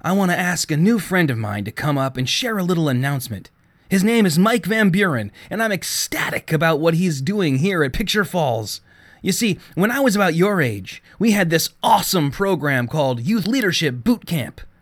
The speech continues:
It was a chance for the future leaders of the church to get some hands-on training, do some short-term missions projects, and get really serious about our faith. Goes perfectly with our theme this year."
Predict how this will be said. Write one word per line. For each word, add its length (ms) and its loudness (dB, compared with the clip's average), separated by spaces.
It 80 -6
was 160 0
a 80 -2
chance 340 0
for 140 -4
the 80 -4
future 420 -2
leaders 340 0
of 100 -6
the 60 -4
church 420 -4
to 60 -4
get 160 -6
some 180 -4
hands-on 520 0
training, 460 -4
do 100 2
some 220 0
short-term 640 0
missions 320 -2
projects, 640 -4
and 160 2
get 120 0
really 360 2
serious 580 -4
about 240 -2
our 140 -4
faith. 480 -8
Goes 220 2
perfectly 440 -2
with 140 -4
our 80 0
theme 300 -4
this 200 -8
year." 280 -8